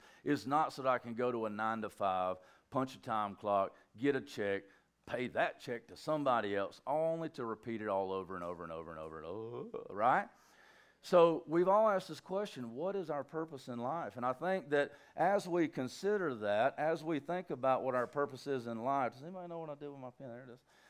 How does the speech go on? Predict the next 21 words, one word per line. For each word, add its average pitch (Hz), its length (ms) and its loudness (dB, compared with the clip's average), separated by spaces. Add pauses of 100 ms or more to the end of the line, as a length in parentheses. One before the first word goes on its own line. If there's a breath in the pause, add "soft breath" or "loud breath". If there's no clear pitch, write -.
(260 soft breath)
Uh, 135 480 10
we 151 420 4
need 185 440 -2
to 143 460 0 (300 loud breath)
look, 175 400 8
one, 175 760 4 (460 soft breath)
to 170 380 8
Jesus. 190 500 -2
Now, 151 240 8
if 143 180 -2
you 180 100 0
don't 208 180 6
have 190 180 2
Jesus 160 340 -4
Christ 151 320 -2
as 123 60 -8
the 110 60 -10
centerpiece 143 460 -8
of 113 80 -10
your 120 120 -2
life, 156 280 2